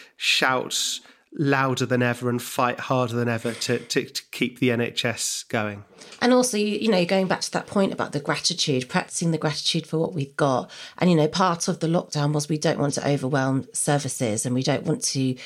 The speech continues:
Speaker 2: go to A and E if we don't have to, which you would hope most people live by that rule anyway. Of, of, but then you get the opposite end. I was,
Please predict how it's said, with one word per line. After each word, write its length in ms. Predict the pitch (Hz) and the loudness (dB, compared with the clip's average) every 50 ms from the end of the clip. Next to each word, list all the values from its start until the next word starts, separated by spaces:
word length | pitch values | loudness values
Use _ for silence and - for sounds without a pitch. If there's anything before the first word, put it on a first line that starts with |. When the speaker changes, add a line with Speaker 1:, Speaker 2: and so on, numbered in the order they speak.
| - - - _ - | -16 -16 -12 _ 0
Speaker 2:
go 160 | 147 143 143 | 2 2 2
to 140 | - - - - | 2 0 0 0
A 120 | 139 139 | 2 2
and 80 | 139 143 | 2 2
E 80 | 139 | 2
if 140 | 135 - - | 0 -2 -2
we 40 | 151 | -2
don't 180 | 156 135 - 123 | -2 -2 -2 -2
have 280 | - 151 147 - - - | -2 -2 -2 -2 -4 -4
to, 180 | 135 127 127 127 - - - | -2 -2 -2 -4 -6 -8 -2
which 220 | - 240 - - - | 0 2 2 4 4
you 100 | 269 269 | 4 4
would 140 | 277 277 | 4 2
hope 340 | - - - 320 359 - - | 2 2 2 4 4 4 4
most 320 | 247 247 277 285 277 - - | 4 6 6 6 4 2 2
people 260 | 269 254 247 247 226 | 2 2 4 4 4
live 280 | 226 220 220 220 220 - | 6 6 6 4 4 2
by 220 | - 175 175 175 | 0 2 2 2
that 240 | 170 175 - - - | 2 2 0 0 2
rule 440 | 185 175 190 175 160 151 151 151 - _ | 2 4 6 6 4 4 0 -4 -6 _
anyway. 540 | - 180 185 165 151 - 131 - - - - - | 2 4 4 4 4 4 2 0 0 -4 -2 -2
Of, 200 | 165 151 - - | -2 -2 -2 -2
of, 180 | - - 170 - - - - - - - | -4 -6 -6 -6 -8 -8 -8 -4 0 2
but 60 | 240 | 4
then 140 | 247 240 254 | 6 6 6
you 160 | 254 247 247 | 6 4 4
get 180 | 240 247 - - | 2 0 2 4
the 80 | 226 | 4
opposite 400 | 226 220 - 214 185 190 - - | 2 2 2 0 0 0 0 0
end. 240 | 170 165 165 170 170 - | 0 0 2 0 0 0
I 160 | - 190 202 202 | 2 2 2 4
was, 160 | 196 190 | 2 2